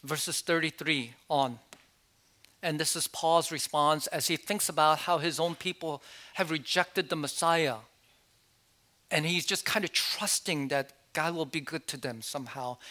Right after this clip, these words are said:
and God will keep the promises that he made to his forefather Abraham. "Oh, the depth of the riches and wisdom and knowledge of God, how unsearchable are his judgments and how inscrutable his ways.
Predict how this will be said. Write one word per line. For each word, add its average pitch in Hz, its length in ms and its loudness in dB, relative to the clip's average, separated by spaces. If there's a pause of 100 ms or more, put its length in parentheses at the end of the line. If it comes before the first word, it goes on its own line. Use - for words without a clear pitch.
and 147 200 0
God 170 320 4
will 170 380 4 (280)
keep - 260 0
the 175 100 2
promises 160 520 0
that 147 160 2
he 151 140 -2
made 143 260 -2
to 151 80 -8
his 147 160 -2
forefather 143 600 2
Abraham. 127 480 -6 (1080)
"Oh, 202 200 8
the 190 120 2
depth - 500 2 (220)
of 147 120 2
the 160 100 2
riches 160 500 0
and 139 220 0
wisdom 175 460 0
and 135 200 0
knowledge 160 440 4
of 160 100 -8
God, 139 280 6
how 147 200 6
unsearchable 180 720 2
are 147 160 4
his 147 240 -2
judgments 160 500 -2 (220)
and 170 140 2
how 170 180 6
inscrutable 175 800 0
his 160 260 0
ways. 151 380 2